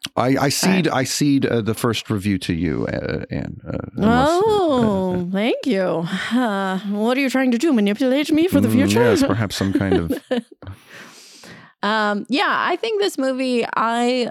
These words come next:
Speaker 2: was looking forward to watching it again 'cause I saw it a long time ago, not when it came out, but at some point in the past that I don't remember.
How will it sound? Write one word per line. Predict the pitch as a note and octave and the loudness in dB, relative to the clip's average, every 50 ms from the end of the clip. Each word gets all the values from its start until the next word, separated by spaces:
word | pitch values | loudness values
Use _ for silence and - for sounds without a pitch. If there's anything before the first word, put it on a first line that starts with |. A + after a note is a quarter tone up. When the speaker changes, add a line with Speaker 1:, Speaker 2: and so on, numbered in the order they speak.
| - - | -2 0
Speaker 2:
was | A3 A3 G#3+ - | 0 0 0 0
looking | A#3 G#3+ C4+ A3+ | -2 -2 -2 0
forward | - A3 A3 A3 | 0 0 0 2
to | G#3+ G#3+ | 2 2
watching | G#3 F#3 F#3 - G#3 G3 | 0 0 0 0 0 0
it | G3 F#3+ | 0 0
again | F#3 F#3+ F#3+ F#3 F#3+ F#3+ F#3+ F3 | 0 0 0 0 0 0 0 -2
'cause | - A3+ | -2 -2
I | G3 F#3+ | -2 -2
saw | F#3+ - - G3 F#3+ G3 | -2 -2 -2 0 0 0
it | |
a | F#3 F#3 | 0 0
long | F#3+ G3 G3+ G#3+ A3+ - | 0 0 0 0 0 0
time | B3 G3+ G3 F#3+ | 0 0 0 0
ago, | F#3+ F3+ F#3+ F#3+ G3 | 0 0 0 0 0
not | F#3+ A3+ A#3 A#3+ | 0 0 0 0
when | - B3 A#3 | 0 0 0
it | G#3+ | -2
came | - - G3 F#3+ F3+ | -2 -2 -2 0 0
out, | E3+ F#3+ G#3+ G#3 - | 0 0 0 0 0
but | F#3+ F#3 F3+ - _ _ _ _ _ _ - | -2 -4 -4 -6 _ _ _ _ _ _ -6
at | - F#3 F#3 - | -4 -4 -4 -4
some | - G3 G3 F#3+ F#3+ G3 | -2 0 0 2 2 0
point | G3 - G#3 G3+ G3 G#3 | 0 0 0 0 2 2
in | G3+ F#3+ | 2 0
the | F#3 | 0
past | - - G3 F#3+ G3 G3+ G#3 B3 - - - | -2 -2 -2 0 0 0 0 0 -2 -4 -6
that | - F#3 | -4 -2
I | F#3 | -2
don't | F#3 F#3+ - | -2 -2 -2
remember. | - F#3+ F#3+ F#3+ G3 G3 G3+ A3 A3 A3+ | -2 -2 0 0 0 0 0 0 0 -2